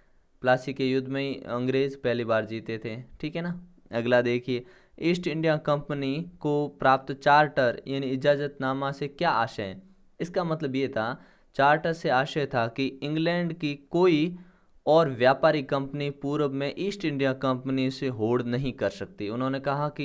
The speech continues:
ईस्ट इंडिया कंपनी ही राज करेगी, ये था अपने चार्टर। नेक्स्ट है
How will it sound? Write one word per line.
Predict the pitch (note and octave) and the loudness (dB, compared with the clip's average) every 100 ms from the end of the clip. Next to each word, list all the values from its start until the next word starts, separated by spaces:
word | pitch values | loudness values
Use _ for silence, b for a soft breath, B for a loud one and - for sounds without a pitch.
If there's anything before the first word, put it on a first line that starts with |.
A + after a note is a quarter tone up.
| - | -6
ईस्ट | C#3+ C#3 | -6 -6
इंडिया | C3 C3 B2+ | -4 -2 -2
कंपनी | B2 A#2 A#2+ A#2+ | -2 -2 -4 -2
ही | D#3+ D3 | 2 4
राज | G2+ F#2 | 4 2
करेगी, | - G2 G2 G2 | -2 -4 -2 -4
ये | - C3 C3 C3+ - | -6 -2 -2 -2 -4
था | A#2 G#2+ | -2 -2
अपने | - G#2 A2 A#2 F3 F3 B - | -2 -6 -6 -6 -6 -10 B -2
चार्टर। | G#2+ F#2+ F#2 F#2 F2+ - _ _ _ _ - | 2 2 -2 -6 -8 -14 _ _ _ _ -6
नेक्स्ट | C3 D3+ - | -4 -4 -2
है | C3+ F3 | -2 -2